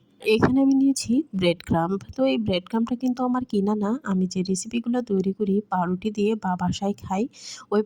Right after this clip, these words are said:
পাউরুটির সাইডে যে লাল অংশগুলো থাকে ওইগুলাই আমি ব্লেন্ডারে ব্লেন্ড করে নিয়েছি। এবার যে আলু এবং, আহ, চিকেনের একটি ডো ছিল, ওইটা আমি একটি শেপ করে নিয়েছি টিকিয়ার।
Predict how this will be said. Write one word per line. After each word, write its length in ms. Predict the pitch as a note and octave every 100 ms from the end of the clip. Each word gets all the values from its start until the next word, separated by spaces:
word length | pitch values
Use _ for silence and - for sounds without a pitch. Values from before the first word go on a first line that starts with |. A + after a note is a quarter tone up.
| -
পাউরুটির 480 | A#3+ C4 C4 C4+ C4+
সাইডে 460 | - G3 F#3+ - F#3+ A#3+ -
যে 200 | G3+ F3 E3+ - - F#3
লাল 200 | F3+ F3+
অংশগুলো 500 | F#3 G3 F#3+ A#3 A#3+ B3
থাকে 320 | C4 B3 G3 A#3
ওইগুলাই 480 | F#3+ F#3+ G#3+ A3 B3 G#3+
আমি 220 | F#3+ G3 - _ _ _ _
ব্লেন্ডারে 600 | G3 F3+ F#3 F3+ G3+ A3+
ব্লেন্ড 300 | C4+ A3+ F#3+ F3
করে 180 | D#3+ D#3+
নিয়েছি। 400 | E3+ E3+ - E3 F3+ - - - - -
এবার 300 | A3+ B3 C4+
যে 200 | B3 A#3 A3 A3
আলু 280 | F#3 F#3 A3 -
এবং, 320 | F#3 F#3 F3 F3 F3
আহ, 220 | F3 - F#3 -
চিকেনের 440 | G3 A3 A#3+ C4
একটি 220 | C4+ C4+
ডো 200 | A#3+ F#3+ F#3
ছিল, 240 | - G#3 A#3+ F#4
ওইটা 220 | A3 F#3 F3+
আমি 180 | F3+ F3
একটি 220 | - F#3
শেপ 280 | - F#3 F#3 -
করে 160 | A3+
নিয়েছি 360 | B3+ C4 C4 A3+ B3+ -
টিকিয়ার। 460 | G3+ - F3 D#3+